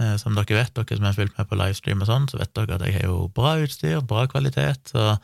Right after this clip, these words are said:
det ser jo ikke ut som en eller annen som sitter med AirPods i øret med forferdelig lyd og et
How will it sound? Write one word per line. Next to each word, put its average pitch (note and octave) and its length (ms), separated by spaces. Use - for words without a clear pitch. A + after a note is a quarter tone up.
det A2 100
ser G#2 300
jo G2+ 100
ikke G#2+ 300
ut G#2 100
som F#2 140
en F#2+ 80
eller F2+ 100
annen F2+ 140
som F#2+ 100
sitter F#2+ 320
med E2+ 460
AirPods G2 480
i G#2 80
øret F#2+ 400
med F2+ 300
forferdelig F#2+ 720
lyd F#2 420
og F2+ 140
et - 220